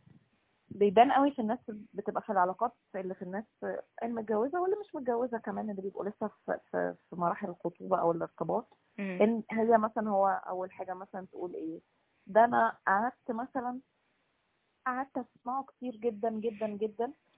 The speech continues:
Speaker 1: ولما سمعت مشاكله في
Speaker 2: مم.
Speaker 1: الاخر قلت له، آه، معلش ما تزعلش، وهو اعتبر ان ده، آه، تقليد، وان هو ده مش هو ده اللي هو عايزه.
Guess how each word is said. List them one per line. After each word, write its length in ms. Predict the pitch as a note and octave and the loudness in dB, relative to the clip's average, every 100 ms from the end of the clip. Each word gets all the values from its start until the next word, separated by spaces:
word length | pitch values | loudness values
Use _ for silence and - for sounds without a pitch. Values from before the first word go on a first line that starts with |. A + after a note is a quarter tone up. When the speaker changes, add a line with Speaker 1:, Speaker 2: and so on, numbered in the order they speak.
| _ | _
Speaker 1:
ولما 400 | G3 G3+ G3+ G#3 - | 0 2 2 -2 -2
سمعت 260 | A#3 C4+ | -2 0
مشاكله 540 | A3 G#3+ A#3+ - C#4+ F#4+ _ _ _ | -4 -4 -6 -2 -2 -2 _ _ _
في 80 | - | 0
Speaker 2:
مم. 60 | G3 | 2
Speaker 1:
الاخر 220 | A#3 C4+ | 2 0
قلت 320 | B3+ G3+ - | -4 -6 -4
له، 300 | A#3 B3 E4 - | -4 -2 -4 0
آه، 240 | G#3 G#3 G3+ | 4 4 4
معلش 420 | G3+ G3 A3 - | 0 -2 -4 -10
ما 120 | G3 | -12
تزعلش، 560 | G3 F3+ D#3+ E3+ _ _ | -10 -8 -6 -8 _ _
وهو 320 | F3+ G3+ G#3 | -8 -2 4
اعتبر 440 | G#3 G#3 G#3 A#3 A#3+ | 4 4 0 -2 -4
ان 240 | F#3 F3+ E3+ | -10 -10 -6
ده، 180 | F#3 D4+ - _ - - - _ - - | -6 -6 -12 _ -20 -20 -20 _ -20 -6
آه، 220 | F3+ F3+ F3 | -2 0 -2
تقليد، 480 | F3+ - F#3 F3+ E3+ _ _ | -2 -4 -6 -10 -14 _ _
وان 220 | F3+ F3+ | -8 -6
هو 220 | F3+ F3+ | 0 2
ده 220 | F#3 F3+ F#3 | 4 6 4
مش 240 | F#3+ - | 0 -6
هو 100 | F#3+ | -4
ده 120 | F#3+ | -4
اللي 120 | F#3 | -6
هو 160 | F#3+ F3+ | -4 -2
عايزه. 380 | E3 D#3 - | -2 -4 -12